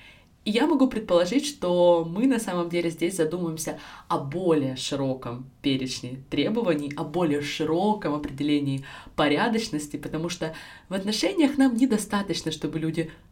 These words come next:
только не совершали аморальных поступков. Скорее всего, у нас ещё есть целые перечни инструкций о том, как должен себя вести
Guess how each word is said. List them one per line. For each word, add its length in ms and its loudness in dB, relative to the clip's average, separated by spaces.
только 300 8
не 80 2
совершали 560 2
аморальных 480 -2
поступков. 560 -2
Скорее 380 2
всего, 360 -2
у 160 -8
нас 340 -2
ещё 320 -2
есть 420 -6
целые 580 -2
перечни 540 -4
инструкций 760 -6
о 100 0
том, 420 -8
как 480 -4
должен 360 -4
себя 240 -10
вести 600 -8